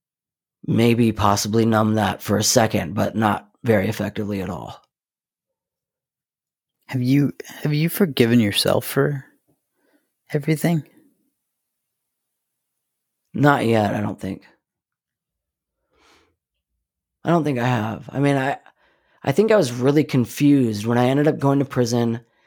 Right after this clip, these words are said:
Speaker 1: spending, you know, I, I got a sixty-month prison sentence. Um, and I, so I ended up doing just, like, about four years.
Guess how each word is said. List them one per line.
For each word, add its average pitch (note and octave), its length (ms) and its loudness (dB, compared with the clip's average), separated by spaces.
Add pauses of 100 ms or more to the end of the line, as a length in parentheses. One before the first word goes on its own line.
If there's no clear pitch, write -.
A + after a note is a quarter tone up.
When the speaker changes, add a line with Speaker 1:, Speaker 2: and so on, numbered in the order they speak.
Speaker 1:
spending, D3 760 2 (440)
you D3+ 60 -2
know, C3+ 60 2
I, C3+ 220 2
I C#3 60 4
got C#3 120 2
a C3 40 0
sixty-month C#3 640 -2 (560)
prison B2 320 2
sentence. A2 640 -4 (720)
Um, G#2+ 640 -2 (220)
and B2+ 120 2
I, B2 100 2
so B2+ 200 2
I C3 80 4
ended B2 220 4
up - 100 -2
doing A#2 360 0
just, A2+ 200 -6
like, A2+ 260 -4 (320)
about A2 280 -4
four B2 260 0
years. G2 580 -8